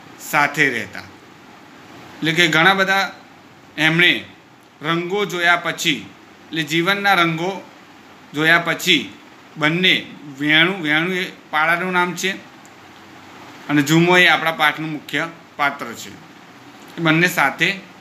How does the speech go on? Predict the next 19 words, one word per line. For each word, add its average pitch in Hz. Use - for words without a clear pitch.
રહેતા 139
હતા. 104
અને 160
અનેક 202
રંગો 190
જોવા 185
એટલે 160
કે, 190
અ, 156
ઘણા 156
બધા 190
એમને 185
અનુભવો 175
થયા 151
હતા. 165
ત્યારબાદ 180
વેણુ 160
અને 180
જુમો 160